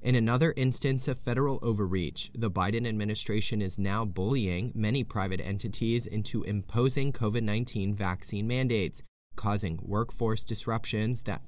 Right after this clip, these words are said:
threaten Texas's continued recovery." The White House had no immediate comment, but proponents of a vaccine mandate say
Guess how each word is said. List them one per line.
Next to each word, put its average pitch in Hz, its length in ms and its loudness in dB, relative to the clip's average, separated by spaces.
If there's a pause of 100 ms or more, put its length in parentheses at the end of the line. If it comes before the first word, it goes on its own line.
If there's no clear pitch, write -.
threaten 113 360 -2
Texas's 98 640 -4
continued 98 560 0
recovery." 98 580 0 (800)
The 123 120 4
White 120 220 4
House 127 300 2
had 110 200 2
no 107 300 4
immediate 101 500 0
comment, 120 600 0
but 107 220 -2
proponents 113 640 0
of 98 80 4
a 87 80 4
vaccine 95 480 -2
mandate 104 440 0
say 113 200 0